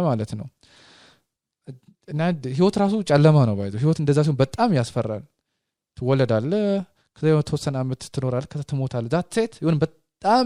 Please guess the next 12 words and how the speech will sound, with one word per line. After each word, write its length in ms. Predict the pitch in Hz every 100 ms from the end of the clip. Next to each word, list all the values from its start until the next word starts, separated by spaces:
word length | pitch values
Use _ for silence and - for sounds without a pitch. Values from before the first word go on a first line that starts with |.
| 190
ያስፈራል 420 | 147 - 117 104
እንደዛ 240 | 107 113 110
ከሆነ 220 | 104 113
ህይወት 200 | 110 117 147
ማለት። 240 | 113 117 _ 147
ምንድን 240 | 170 170
ነው 100 | 147
መግባት 320 | 127 127 143 139
መውጣታችን 420 | 123 117 127 131
እንዴት 200 | 123 120
ሚኒንግ 300 | 123 123 110
የለውም። 340 | 98 139 135